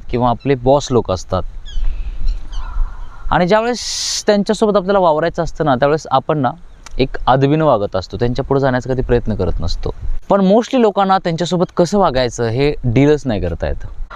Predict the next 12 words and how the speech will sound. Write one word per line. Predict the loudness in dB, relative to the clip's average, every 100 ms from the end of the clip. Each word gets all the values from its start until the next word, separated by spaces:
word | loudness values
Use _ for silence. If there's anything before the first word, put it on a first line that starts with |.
| -10 -2
आणि | 0
बऱ्याच | 2 2 2
अंशी | -2 0
ह्या | 0 0
गोष्टी | 2 0 0 -2 0 2
मी | 2 2
माझ्या | 2 2
डेली | 2 2 2
लाईफमध्ये | 2 0 -2 2
बघत | 2 2
आलो | 0
आहे, | -2